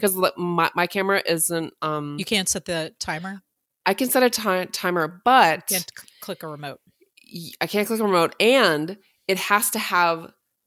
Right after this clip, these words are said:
Speaker 1: someone in the frame to fo-, to focus before
Speaker 2: Oh.
Speaker 1: it goes. So if there's no one in the frame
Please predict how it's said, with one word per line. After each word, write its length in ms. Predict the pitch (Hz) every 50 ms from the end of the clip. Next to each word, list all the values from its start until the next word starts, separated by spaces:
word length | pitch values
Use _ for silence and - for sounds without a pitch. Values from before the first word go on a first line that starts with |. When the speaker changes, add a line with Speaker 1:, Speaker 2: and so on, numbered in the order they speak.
| _ _ _ _ _ _ _ _ _ _ -
Speaker 1:
someone 520 | - - - 202 185 185 180 175 170 165 165
in 220 | - - 180 185
the 80 | 180 175
frame 880 | - - - - - - - 185 190 202 208 190 165 160 151 151 156
to 280 | - - - - 180 170
fo-, 280 | - - - - 175 165 - - - -
to 120 | - 180
focus 680 | - - 165 165 165 - 262 285 320 311 - - - - _ -
before 1000 | 196 185 185 - - - - 190 180 185 185 180 180 175 165 160 160 165 170 -
Speaker 2:
Oh. 40 | - - _ _ _ _ _ _ _ _ -
Speaker 1:
it 180 | 175 165 - -
goes. 460 | 175 160 156 160 185 214 254 262 -
So 280 | - - 214 180 175 - -
if 240 | - 185 185 - -
there's 240 | 185 180 175 -
no 420 | 180 175 175 175 175 175 170 165 165
one 160 | 170 175 175
in 120 | 170 170
the 60 | 165 165
frame 540 | - - 170 156 151 151 165 185 214 233